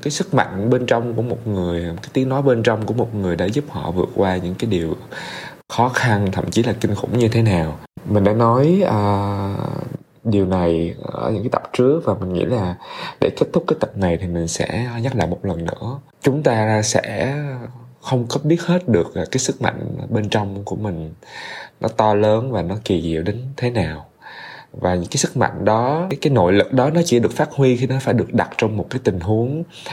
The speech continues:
mà bạn phải, gọi như là, làm sao ha? Bạn phải, đầu tiên là bạn phải, à, đối mặt với lại cái, cái nỗi đau đó. Để làm chi? Để mà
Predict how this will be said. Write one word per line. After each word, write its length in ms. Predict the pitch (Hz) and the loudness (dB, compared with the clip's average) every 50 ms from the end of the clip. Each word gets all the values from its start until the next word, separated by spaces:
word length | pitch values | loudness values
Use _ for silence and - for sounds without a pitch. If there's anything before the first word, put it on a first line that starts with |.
| - - - _ _ _ _ _ _ _ _ - - | -14 -16 -20 _ _ _ _ _ _ _ _ -10 -6
mà 220 | 90 95 95 90 87 | -2 0 2 2 2
bạn 380 | 90 87 - - 73 76 90 | 2 0 -2 -2 -4 -6 -6
phải, 560 | 92 - - 73 - - - 110 123 135 147 147 - - - | -6 -4 -4 -4 -2 -2 0 0 0 0 -2 -4 -8 -12 -10
gọi 120 | - 110 - | -8 -6 -4
như 120 | 101 104 101 | -2 -2 -2
là, 240 | 92 101 95 82 78 | 0 0 0 0 0
làm 140 | 82 82 | -2 -4
sao 200 | 82 - 104 98 | -2 -2 0 0
ha? 160 | 98 104 95 95 - - _ - - - - - - - - | 0 0 -2 -2 -4 -10 _ -20 -20 -20 -20 -20 -20 -10 -2
Bạn 140 | - - - | -2 0 0
phải, 420 | - - - - - - 127 - - _ _ - - | 0 -2 -4 -2 0 -2 -2 -2 -4 _ _ 2 4
đầu 180 | 107 104 95 98 - | 4 4 2 2 4
tiên 200 | 139 131 127 113 | 4 4 4 2
là 80 | 107 | 2
bạn 200 | 95 92 80 87 95 | 0 0 -2 -4 -6
phải, 520 | - 107 107 - - - 123 143 156 165 - _ _ _ _ _ _ _ _ | -8 -10 -10 -6 -6 -4 -4 -4 -6 -10 -12 _ _ _ _ _ _ _ _
à, 280 | - 104 101 98 95 95 95 - | -8 -6 -6 -4 -6 -6 -4 0
đối 220 | 120 113 135 156 | 2 4 4 4
mặt 200 | 175 160 110 - - - | 4 2 -2 -2 -4 -2
với 160 | - 127 135 | 0 0 0
lại 340 | 139 123 - - - - - 110 | 0 -2 -4 -4 -6 -8 -8 -4
cái, 440 | - 101 101 107 113 120 131 135 - 143 - | -4 -4 -2 -2 -2 -2 -4 -4 -6 -8 -8
cái 120 | - - 107 | -8 -6 -4
nỗi 160 | - - - | -2 0 2
đau 180 | 113 113 107 | 2 2 2
đó. 380 | 104 107 104 104 107 117 135 156 - - - - - - - - _ _ _ - | 0 -2 -4 -6 -6 -8 -10 -10 -12 -16 -20 -20 -20 -20 -20 -20 _ _ _ -4
Để 180 | 117 - - | -2 -2 0
làm 120 | 110 123 113 | -2 -2 0
chi? 220 | - 123 117 113 | 2 4 4 4
Để 280 | 110 113 - - - 131 135 | 4 2 0 0 -2 -2 0
mà 260 | 127 101 92 82 85 | 0 -2 -2 -2 -4